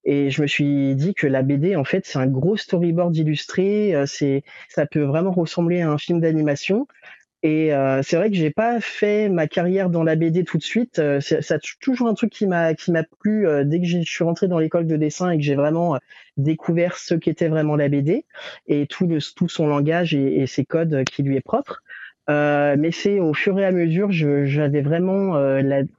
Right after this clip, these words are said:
l'envie de raconter mes, mes propres histoires, de raconter, euh, l'histoire des, des petits personnages que je commençais à inventer. Et la B D, ça a vraiment été le médium, euh,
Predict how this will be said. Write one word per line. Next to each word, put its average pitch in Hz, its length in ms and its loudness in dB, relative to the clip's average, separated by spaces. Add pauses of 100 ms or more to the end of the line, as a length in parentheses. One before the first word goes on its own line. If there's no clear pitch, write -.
(300)
l'envie 175 560 0
de 170 100 0
raconter 160 480 -2
mes, 147 320 2
mes 143 240 0
propres 175 400 -2
histoires, 170 680 0
de 151 80 0
raconter, 156 600 -2
euh, 139 300 2 (260)
l'histoire 165 280 -2
des, 139 200 2
des 135 140 0
petits - 180 -4
personnages 160 540 -2
que 147 100 -2
je 139 80 -4
commençais 151 360 -4
à 160 40 -2
inventer. 147 480 0 (400)
Et 160 160 2
la 151 140 0
B 139 120 2
D, 143 220 0
ça 139 240 -2
a 127 40 0
vraiment 156 260 0
été 165 220 0
le 147 120 0
médium, 156 540 0
euh, 131 420 0